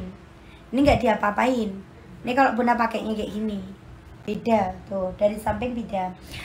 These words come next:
Tapi Bunda kalau Bunda agak dimajuin sedikit kayak gini, ya kan?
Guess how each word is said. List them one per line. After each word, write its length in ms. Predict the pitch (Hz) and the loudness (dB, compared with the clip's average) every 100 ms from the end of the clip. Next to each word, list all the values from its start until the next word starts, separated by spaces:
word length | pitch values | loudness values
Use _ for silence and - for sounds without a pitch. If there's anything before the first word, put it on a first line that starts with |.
| - | 2
Tapi 240 | 240 247 339 | 4 6 4
Bunda 240 | 302 339 330 | 6 6 10
kalau 240 | 311 240 | 10 8
Bunda 240 | 277 262 | 6 8
agak 400 | 254 262 262 226 | 8 6 4 4
dimajuin 480 | 254 233 226 226 214 | 4 2 0 0 -2
sedikit 640 | 220 220 208 - 196 254 - | -2 -2 -4 -4 -4 -4 0
kayak 240 | 226 190 | 0 0
gini, 320 | 202 185 220 - - - - | -6 -6 -8 -10 -14 -16 0
ya 160 | 226 226 | 2 6
kan? 240 | 226 254 | 6 4